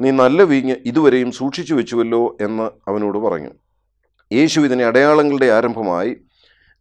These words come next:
ഗലീലയിലെ കാനാവിൽ വെച്ച് ചെയ്ത് തൻ്റെ മഹത്വം വെളിപ്പെടുത്തി. അവൻ്റെ ശിഷ്യന്മാർ അവനിൽ വിശ്വസിച്ചു. നമ്മുടെ കർത്താവ് ഈ ഭൂമിയിലായിരുന്ന സമയത്ത് ചെയ്ത നിരവധി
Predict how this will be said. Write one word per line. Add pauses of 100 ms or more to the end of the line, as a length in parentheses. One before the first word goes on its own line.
(160)
ഗലീലയിലെ (100)
കാനാവിൽ
വെച്ച്
ചെയ്ത് (600)
തൻ്റെ
മഹത്വം
വെളിപ്പെടുത്തി. (540)
അവൻ്റെ
ശിഷ്യന്മാർ (300)
അവനിൽ (240)
വിശ്വസിച്ചു. (1900)
നമ്മുടെ
കർത്താവ്
ഈ
ഭൂമിയിലായിരുന്ന (100)
സമയത്ത്
ചെയ്ത (1120)
നിരവധി